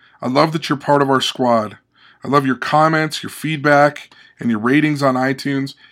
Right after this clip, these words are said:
Thank you, thank you, thank you for taking the time.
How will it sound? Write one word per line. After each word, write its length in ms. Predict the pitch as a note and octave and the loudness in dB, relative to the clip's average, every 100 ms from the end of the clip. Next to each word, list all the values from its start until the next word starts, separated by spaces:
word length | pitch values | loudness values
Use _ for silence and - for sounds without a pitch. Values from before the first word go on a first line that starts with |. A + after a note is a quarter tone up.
| _ _ | _ _
Thank 440 | - E3+ F3 E3+ | -2 2 2 0
you, 240 | C#3+ D3+ D3+ | -4 -2 -2
thank 420 | - C#3+ C#3+ C#3 | 0 0 0 -2
you, 180 | C#3 C3 | -2 -2
thank 440 | - C3 B2 A#2 | -4 -4 -4 -6
you 120 | A#2 | -10
for 160 | G#2+ A2 | -10 -10
taking 360 | A#2 A2+ A2+ G#2+ | -6 -6 -6 -10
the 40 | |
time. 360 | G2 G#2+ G#2+ | -8 -10 -10